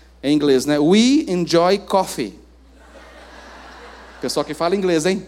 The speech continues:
Olha aqui. A lot, we really do. Gostamos muito de café, eu em especial, né? Ser bem recebido é muito importante, né? Muito importante. Mas não é o que aconteceu com Jesus, o Rei dos Reis que cantamos aqui.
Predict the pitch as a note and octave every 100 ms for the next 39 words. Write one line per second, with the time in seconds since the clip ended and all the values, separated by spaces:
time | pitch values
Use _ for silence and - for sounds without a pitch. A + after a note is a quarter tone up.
0 | - C#3+ C#3 B2+ - - - - - -
1 | - - - - - - - - - -
2 | - - - - _ - - - - _
3 | - _ - F3 G3 E3+ - - C3 B2+
4 | D3+ E3 C3+ F#2+ A2+ A#2+ F#2 F#2 - -
5 | - - F3+ F#3 G3 F3 G3 A3 - -
6 | C3 C3+ A#2 D#3+ F#3 F3 F3+ E3 E3 C#3
7 | A#2+ C#3+ G3 - - - - - - -
8 | C4+ A#3+ A#3+ A#3 A#3 G3+ A3+ G#3+ G3 A3
9 | G#3+ F#3+ - E3+ D#3+ - - - B2 C4+
10 | - - - E3 E3 D#3 C3 - A#2 -
11 | - _ _ - - - D3+ F#3+ G#3 G#3+
12 | G3+ G3+ - G3 G3 G#3 F3 E3 - -
13 | - - - _ _ _ _ _ _ -
14 | B2+ D#3 D#3 C#3+ C#3 D3 - - C3 C3+
15 | A#2+ A2+ G#2 E2+